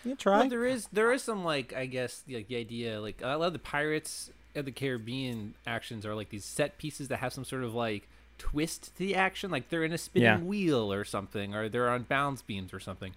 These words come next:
Speaker 2: In this case, you know, they're, like, in these kind of, like, crazy predicaments, you know, with, like, uh, these clues. So when,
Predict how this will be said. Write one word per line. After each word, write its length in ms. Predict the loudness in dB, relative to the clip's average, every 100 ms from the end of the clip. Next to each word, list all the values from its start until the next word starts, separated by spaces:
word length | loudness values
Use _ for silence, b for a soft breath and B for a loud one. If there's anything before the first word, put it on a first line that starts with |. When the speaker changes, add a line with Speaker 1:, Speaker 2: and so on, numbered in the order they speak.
| b b b
Speaker 2:
In 180 | -4 0
this 240 | 0 -2
case, 580 | -6 -2 0 -2 -6 -16 b b b b
you 80 | -2
know, 180 | 0 0
they're, 220 | 2 2
like, 160 | 0
in 100 | -2
these 140 | -4 -6
kind 260 | -4 -4
of, 140 | -4 -4
like, 200 | -4 -6
crazy 360 | -6 -4 -4
predicaments, 840 | -8 -8 -4 -2 0 -2 -2 -6 -6
you 120 | -2
know, 200 | 0 0
with, 280 | 0 -4 -2
like, 380 | -2 -2 -4 -14 b b b -4
uh, 160 | -2
these 160 | -2 -4
clues. 320 | -2 -2 -2
So 180 | 0 0
when, 280 | 0 -2